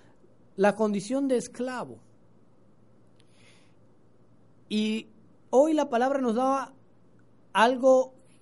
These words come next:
que pocas veces meditamos. Jesús muere en la cruz por amor, por el gozo de tener entre s-,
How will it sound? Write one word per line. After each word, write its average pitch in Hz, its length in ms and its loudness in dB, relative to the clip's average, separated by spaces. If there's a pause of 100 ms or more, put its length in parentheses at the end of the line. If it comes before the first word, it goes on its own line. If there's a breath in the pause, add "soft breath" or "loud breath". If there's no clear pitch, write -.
(180)
que - 180 -6
pocas 285 300 0
veces 330 200 -2
meditamos. 208 800 -6 (460 soft breath)
Jesús 262 340 -2
muere 320 220 4
en 311 80 0
la 254 140 -2
cruz 311 200 -4
por 254 220 0
amor, 196 380 -4 (1000)
por 196 160 0
el 196 160 2
gozo 277 460 6
de 208 140 -4
tener 214 500 -4
entre 190 280 -4
s-, - 280 -12